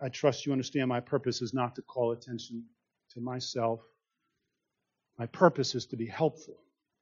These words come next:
Um, and I know what God can do to people who call attention to themselves.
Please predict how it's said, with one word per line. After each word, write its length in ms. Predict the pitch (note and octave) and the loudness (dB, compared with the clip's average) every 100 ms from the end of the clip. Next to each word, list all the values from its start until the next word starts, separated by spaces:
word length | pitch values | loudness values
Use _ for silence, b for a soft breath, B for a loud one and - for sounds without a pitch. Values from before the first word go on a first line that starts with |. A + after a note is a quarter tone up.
| _ _ _ _ _ _ _ _ _ _ _ _ - _ _ G#2+ | _ _ _ _ _ _ _ _ _ _ _ _ -20 _ _ -14
Um, 240 | G#2+ A2+ C3 | -10 -8 -2
and 140 | C3 | 2
I 100 | C#3+ | 4
know 280 | E3 E3+ E3+ | 4 6 6
what 260 | D3+ D3 D3 | 6 4 4
God 260 | C#3+ D3 | 2 2
can 160 | D3 B2 | 0 2
do 220 | D3 C#3 | 4 4
to 80 | A#2 | 2
people 320 | B2+ - A#2+ | -4 -2 -2
who 100 | A#2+ | -4
call 240 | - B2+ | 0 0
attention 460 | A#2+ - C3 - G#2+ | 0 -6 -14 -16 -18
to 40 | G#2 | -20
themselves. 600 | G2+ G2+ - E2 _ | -20 -18 -18 -20 _